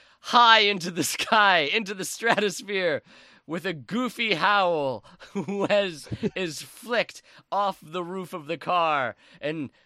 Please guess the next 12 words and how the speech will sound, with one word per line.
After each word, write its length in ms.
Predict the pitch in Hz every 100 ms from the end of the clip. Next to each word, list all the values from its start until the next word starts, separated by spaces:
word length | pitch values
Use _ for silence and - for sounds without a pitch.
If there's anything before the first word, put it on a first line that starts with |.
| _
somewhere 1400 | 98 - - - - - - 170 233 254 196 139 127 117
onto 380 | 135 165 151 156
the 100 | 139
Australian 840 | 127 135 - - 151 165 175 175
highway. 720 | 151 156 151 139 123 107 90 82 _ _
Who 240 | 175 180
even 340 | 190 175 180 170
knows 460 | 175 247 226 131
where 200 | 127 117
Wes 360 | 107 110 113 110
wound 320 | 107 104 98
up? 280 | 98 90